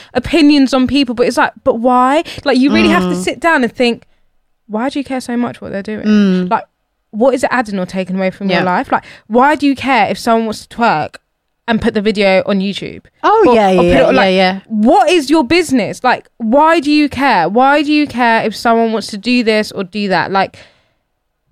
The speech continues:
Speaker 1: just focus on
Speaker 2: Mm-hmm.
Speaker 1: you and the <laughs> business that pays you,
Speaker 2: Literally.
Speaker 1: and you will have such a peaceful life.
Speaker 2: Mm.
Speaker 1: And if everyone did that, I swear to God, there would be no arguments, 'cause you just would not care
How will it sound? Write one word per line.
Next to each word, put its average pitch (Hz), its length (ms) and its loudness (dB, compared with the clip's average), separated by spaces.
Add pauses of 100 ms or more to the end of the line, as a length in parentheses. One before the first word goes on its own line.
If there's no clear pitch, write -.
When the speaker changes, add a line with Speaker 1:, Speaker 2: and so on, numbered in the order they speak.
(960)
Speaker 1:
just 277 340 -2 (160)
focus 294 840 -2
on 247 120 2
Speaker 2:
Mm-hmm. 247 140 0
Speaker 1:
you 247 480 0
and 208 200 -4
the 214 60 -2
<laughs> 208 180 0
business 226 480 2 (220)
that 233 300 -2
pays 247 420 0
you, 240 240 2
Speaker 2:
Literally. 247 200 0
Speaker 1:
and 233 200 2
you 262 180 2
will 269 120 2
have 233 260 -2 (180)
such - 560 -4 (280)
a 247 80 -6
peaceful 240 840 -4 (200)
life. 220 520 -2
Speaker 2:
Mm. 202 440 -2 (420)
Speaker 1:
And 269 120 0
if 269 140 0
everyone 294 360 2
did 262 180 -2
that, 233 140 -2
I 220 60 -2
swear 240 340 -4
to 240 120 -12
God, 220 200 -4
there 190 100 -6
would 180 140 -8
be 196 140 -10
no 185 160 -6
arguments, 196 640 -10
'cause - 180 -20
you 196 80 -10
just 180 200 -14
would 185 240 -8
not 190 240 -10
care 196 380 -14